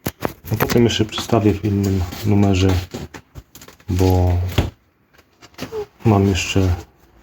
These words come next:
jeden model, który będę kleił. Potem go przedstawię. To będzie burza. A idzie do mnie jeszcze, zamówiona jest błyskawica, wersja powojenna.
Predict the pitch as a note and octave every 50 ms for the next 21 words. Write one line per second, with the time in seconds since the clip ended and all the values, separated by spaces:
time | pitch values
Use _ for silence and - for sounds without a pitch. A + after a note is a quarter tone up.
0 | - - - A2 G#2+ G#2 G#2 G#2 G#2 G#2+ G#2+ G#2+ G#2 G#2+ G#2 G2+ F#2 F2+ - -
1 | - - - _ _ _ _ _ _ _ _ _ - _ - G#2 G#2 G2+ G#2 G2+
2 | G#2 G2+ G2+ G2 G2 F#2 - - G#2 G#2 G#2 G2+ G2+ G2+ F2 - - _ _ -
3 | - - - _ _ _ _ - G2 F2+ F#2 G2 F#2+ G2 F#2 - - F#2+ F2+ -
4 | - G2 F#2+ F#2 F#2 F#2 F2+ F2+ F2 - F2+ F2+ F2+ F2 F2 F2 F2 G2 A#2 A#2
5 | G#2+ G2+ G2+ G2 F#2 F2+ F2 - _ _ _ _ _ _ _ _ _ _ - _
6 | - - - _ _ - - G#2 F#2 G2 A2 G2+ F#2 G#2 F#2 G2+ G2 G2 F#2+ F#2+
7 | F#2+ F#2 F2+ F2+ - - F#2+ F#2+ G2 - _ _ - - G2+ G2+ G2 G2+ F#2 F#2+
8 | G2 F#2+ F#2 F2 F2 E2+ G2+ G2+ G2+ F2+ - - F#2+ F#2+ G2 F#2+ - - F#2+ F2+
9 | F2+ F2 - - - - - - - - - - - - - - - - - -
10 | F#2 F#2+ G2 F#2 F2 - - F2+ F2+ - F2+ F2 G2 G2+ G#2 G#2 G2+ G2 G2 F#2+
11 | F#2+ F#2+ F2+